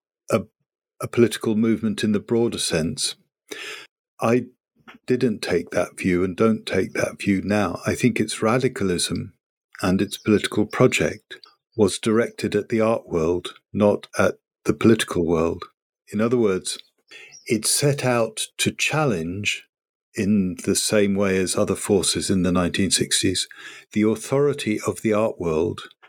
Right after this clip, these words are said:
to decide what was good and what wasn't good.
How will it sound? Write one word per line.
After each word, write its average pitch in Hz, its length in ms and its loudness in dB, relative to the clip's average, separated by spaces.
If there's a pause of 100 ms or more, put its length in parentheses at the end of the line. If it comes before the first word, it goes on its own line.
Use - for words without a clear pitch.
(200)
to 104 100 2
decide 98 760 0 (200)
what 107 180 0
was 110 160 0
good 92 380 2 (100)
and 98 140 0
what 101 160 -2
wasn't 110 360 0
good. - 360 -2